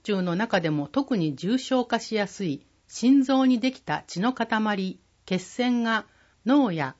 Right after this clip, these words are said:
頭の動脈に詰まることによって起こる脳梗塞、心原性脳梗塞予防のため、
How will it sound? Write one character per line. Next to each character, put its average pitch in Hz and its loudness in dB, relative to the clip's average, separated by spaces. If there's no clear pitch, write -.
頭 269 2
の 262 2
動 254 2
脈 247 0
に 233 2
詰 220 -4
ま 254 2
る 240 -4
こ 170 -4
と 190 -2
に 170 -2
よ 151 -2
っ - -10
て - -4
起 160 0
こ 196 -4
る 139 -4
脳 175 2
梗 254 2
塞、 - -14
心 262 4
原 262 4
性 220 -2
脳 214 0
梗 240 0
塞 135 -10
予 170 2
防 226 4
の 214 -2
た 196 2
め、 175 -2